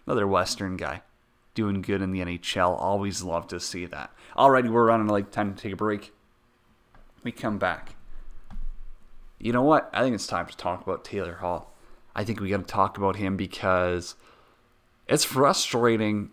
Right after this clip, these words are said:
in a sense of, I'm, I'm not mad at him, I'm not mad at the team, I'm not mad at the insiders trying to get the scoop. But if you're gonna sit a guy out,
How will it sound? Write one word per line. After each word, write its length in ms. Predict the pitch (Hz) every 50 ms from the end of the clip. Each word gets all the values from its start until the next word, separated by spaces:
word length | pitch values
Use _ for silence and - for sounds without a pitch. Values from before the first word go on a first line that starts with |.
| _ _ -
in 100 | 117 113
a 80 | 110 107
sense 540 | - - - 120 113 113 110 101 - -
of, 280 | - - 104 107 110 107
I'm, 160 | 110 131 160 -
I'm 140 | - 170
not 280 | 180 202 190 - - 139
mad 360 | 127 117 120 120 127 131 127
at 200 | 120 110 101 -
him, 560 | - - 135 135 143 147 143 139 139 131 131
I'm 120 | 117 113 113
not 220 | 117 120 123 -
mad 220 | 110 117 117 117 113
at 100 | 104 -
the 80 | 101
team, 560 | 85 - - - - 143 139 135 131 131 120
I'm 140 | 113 107 107
not 200 | 117 123 120 -
mad 220 | 104 113 113 113 110
at 140 | 104 113
the 280 | - 110 107 104 82 110
insiders 560 | 117 120 113 - - 123 113 113 113 113 -
trying 200 | - - 113 110
to 80 | 107 101
get 80 | -
the 80 | - 95
scoop. 640 | - - - - - - 113 117 156 165 - - - - - - - - _ - _ - - - - - - - _ _ _ _ _ _ _ _ _ _ _ _ _ _ -
But 100 | 135 139
if 100 | 135 -
you're 140 | 143 151 165
gonna 160 | 180 160 131
sit 300 | - - - - 147 143
a 40 | 156
guy 360 | 139 123 131 123 123 120 110
out, 400 | 98 92 117 175 190 - - -